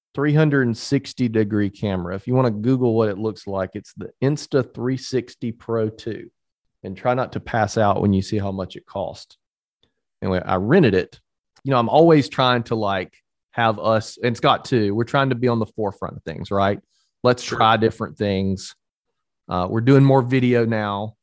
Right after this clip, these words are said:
Speaker 1: with the podcast because I see that's where things are trending. I guarantee you a large percentage of people that listen to podcasts listen to 'em on YouTube. So they're watching the video while they're listening to it.
Speaker 2: Right.
Speaker 1: We're doing video. So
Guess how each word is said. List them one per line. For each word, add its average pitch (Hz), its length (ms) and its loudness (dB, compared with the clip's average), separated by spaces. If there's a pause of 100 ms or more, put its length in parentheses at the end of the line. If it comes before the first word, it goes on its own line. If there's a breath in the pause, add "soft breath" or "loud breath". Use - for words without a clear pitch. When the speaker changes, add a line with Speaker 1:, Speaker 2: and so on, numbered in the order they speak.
(720)
Speaker 1:
with 117 120 -2
the 110 80 -4
podcast 107 680 0
because 110 300 0
I 104 100 2
see 117 580 -2 (340)
that's 110 280 0
where 113 120 0
things 110 320 -4
are 107 60 -8
trending. 101 600 -6 (260)
I 113 100 2
guarantee 123 680 0
you 110 440 -2 (420)
a 101 80 -2
large 113 400 2
percentage 110 360 -4
of 98 100 -10
people 107 240 -2
that 101 120 -2
listen 104 300 -2
to - 60 -10
podcasts 101 440 -2
listen 104 300 -4
to - 80 -2
'em 98 120 2
on 92 120 0
YouTube. 127 420 0 (140)
So - 140 -8
they're 98 80 0
watching 98 400 -2
the 95 60 -4
video 98 380 -4
while 95 140 -4
they're 90 80 -6
listening 98 260 -6
to 139 120 0
it. 151 120 -8 (340)
Speaker 2:
Right. 85 260 -2 (240)
Speaker 1:
We're 107 100 -8
doing 110 180 2
video. 104 400 0 (460 soft breath)
So 104 480 0